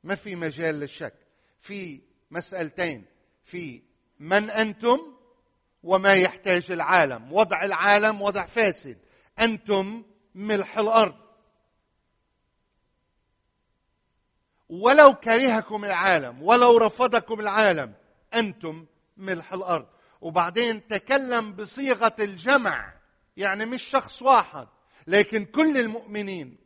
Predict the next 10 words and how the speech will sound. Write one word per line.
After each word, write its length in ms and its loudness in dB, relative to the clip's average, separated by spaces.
كل 280 0
الكنيسة 840 -4
مدعوة 1120 0
لكي 440 -2
تكون 720 -6
ملحا 580 -10
للأرض 540 -6
ونورا 460 -8
للعالم، 680 0
طبعا 440 -8